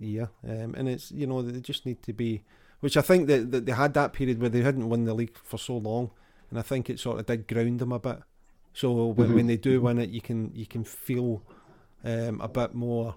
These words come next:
Speaker 1: happy for them. You know what I mean by that? It's like if, if teams just
Speaker 2: Well,
Speaker 1: keep
Speaker 2: yeah, I mean, I, I remember when Blackburn won it. You know, I used to love watching Shearer and Sutton,
Speaker 1: Mm.
Speaker 2: all these people, and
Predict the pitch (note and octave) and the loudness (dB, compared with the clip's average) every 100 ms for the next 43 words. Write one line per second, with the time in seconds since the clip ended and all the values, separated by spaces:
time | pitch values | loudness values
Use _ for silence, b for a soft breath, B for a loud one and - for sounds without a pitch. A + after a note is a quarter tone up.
0 | - - C3 - C#3 D3 D3+ C#3+ - - | -10 -2 -2 -2 -2 0 0 -4 -10 -2
1 | C#3 C#3 C#3+ D3 C#3+ C#3+ C#3 - B2 C3 | 0 2 2 2 2 2 0 -2 -4 -4
2 | B2 - C#3+ - F3+ C#3+ A#2+ G3+ G3 G#3 | -4 -4 -6 0 2 4 10 12 12 12
3 | G3+ F3 F3+ D#3+ D3 - E3 D3 E3 D#3 | 12 12 12 10 8 4 6 10 10 10
4 | B2 B2 A#2 C3+ D#3 E3+ E3 D3+ B2+ - | 8 8 8 6 8 6 8 8 6 0
5 | - _ _ _ _ C3 A2+ G#2 B2 A#2 | -20 _ _ _ _ 0 2 4 4 6
6 | A2+ - G2+ - B2 A2 G2 - _ - | 4 2 -2 -2 2 2 2 -16 _ 0
7 | A2+ - G#2 - A#2 A#2 A2 G#2 B2+ C3 | 0 0 -4 2 4 4 2 2 0 4
8 | B2 A2+ A2 A2+ A2+ A2+ - B2 B2 A#2 | 4 4 0 0 0 0 0 -2 0 0
9 | G#2 | 0